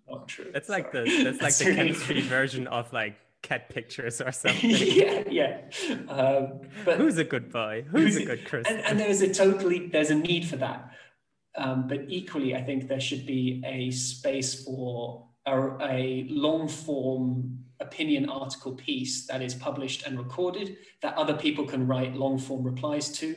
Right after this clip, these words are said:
Speaker 1: with, with citations, with, um, things that can also be cited in. So, um, like you were saying, Philip, like, you enjoy, um, reviews that have opinions in, but then can you cite an opinion from a review? Or, you know,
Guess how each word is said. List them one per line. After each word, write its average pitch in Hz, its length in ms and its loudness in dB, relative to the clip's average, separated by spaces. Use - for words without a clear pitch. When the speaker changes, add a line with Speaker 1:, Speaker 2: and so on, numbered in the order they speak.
Speaker 1:
with, 151 320 -2
with 151 180 -2
citations, 175 800 -2
with, 135 440 -4
um, 127 220 -4
things 170 240 -6
that 151 140 -4
can 151 100 0
also 165 220 -2
be 151 100 0
cited 135 560 -2
in. 143 340 -2
So, - 160 0
um, 131 520 -4
like 147 140 -2
you 160 80 2
were 151 80 2
saying, 135 280 -2
Philip, 127 280 -2
like, 123 160 -2
you 139 100 -2
enjoy, 135 760 -2
um, 127 320 -4
reviews 135 580 0
that 131 100 -6
have 131 180 -8
opinions 127 520 -4
in, 120 200 -14
but 143 140 -6
then 135 520 0
can 151 240 0
you 151 100 0
cite 147 560 -2
an 139 60 -6
opinion 135 480 -2
from 131 240 -4
a 131 80 0
review? 127 640 -2
Or, 127 320 -4
you - 100 0
know, 147 140 0